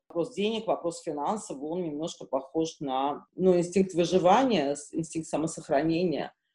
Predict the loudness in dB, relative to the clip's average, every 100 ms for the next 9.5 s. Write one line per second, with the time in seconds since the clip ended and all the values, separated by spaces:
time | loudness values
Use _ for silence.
0 | _ -8 0 2 4 4 4 4 6 6
1 | 4 2 4 4 4 2 0 -6 0 2
2 | 4 4 4 4 4 2 4 2 2 0
3 | -2 -4 0 0 0 -2 -8 -2 0 0
4 | -6 -6 -2 -2 -2 _ _ -4 0 2
5 | 2 2 2 2 2 -4 -8 -6 -6 -6
6 | -8 -2 -2 2 2 2 2 0 -8 -12
7 | -14 _ -2 0 0 0 2 2 2 -2
8 | -2 -10 -10 -8 -8 -10 -20 -20 _ -16
9 | -16 -14 -12 -12